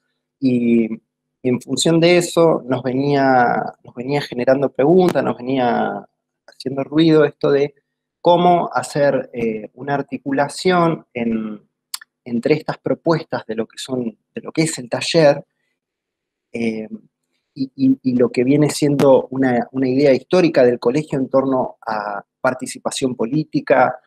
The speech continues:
transmisión de determinados conceptos que tienen que ver con la participación política de la ciudadanía del Estado, eh, con estos estudiantes en esta coyuntura. Em,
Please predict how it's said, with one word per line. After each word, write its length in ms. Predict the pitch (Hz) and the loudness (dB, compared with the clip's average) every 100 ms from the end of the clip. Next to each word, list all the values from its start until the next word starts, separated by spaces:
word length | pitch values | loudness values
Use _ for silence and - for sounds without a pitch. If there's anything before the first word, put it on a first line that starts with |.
| _ - | _ -4
transmisión 640 | 127 117 117 - 139 135 | -4 -2 -6 -4 -2 2
de 60 | 135 | 2
determinados 580 | 120 117 110 113 123 123 | 2 0 -6 -6 -6 -8
conceptos 460 | - 110 - 113 - | -10 -10 -12 -12 -14
que 80 | _ | _
tienen 260 | _ 127 123 | _ -12 -10
que 80 | 117 | -6
ver 140 | 117 | -6
con 140 | 123 | -4
la 80 | 107 | -4
participación 640 | 110 - - - 101 117 117 | -6 -8 -10 -8 -8 -8 -8
política 460 | 113 113 - - | -8 -8 -6 -2
de 40 | 110 | 0
la 80 | |
ciudadanía 600 | 107 - 104 101 117 113 | -2 -8 -8 -6 -4 -4
del 120 | 107 - | -6 -10
Estado, 600 | _ - 139 131 160 - _ _ _ _ | _ 2 6 6 4 -2 _ _ _ _
eh, 220 | 117 113 110 | -12 -12 -8
con 180 | - 151 | -2 0
estos 380 | 180 - 190 - | 0 0 -4 -4
estudiantes 680 | - 180 196 175 170 202 240 - _ _ _ - | -4 0 2 2 2 -2 -4 -12 _ _ _ -2
en 160 | 131 | 0
esta 260 | 139 139 127 | 0 0 0
coyuntura. 640 | 120 - 104 - 95 - _ _ _ _ - _ _ _ _ _ _ _ _ _ _ _ _ _ - | -2 -4 -12 -14 -20 -20 _ _ _ _ -20 _ _ _ _ _ _ _ _ _ _ _ _ _ -10
Em, 580 | 135 123 117 113 113 | -8 -4 -2 0 0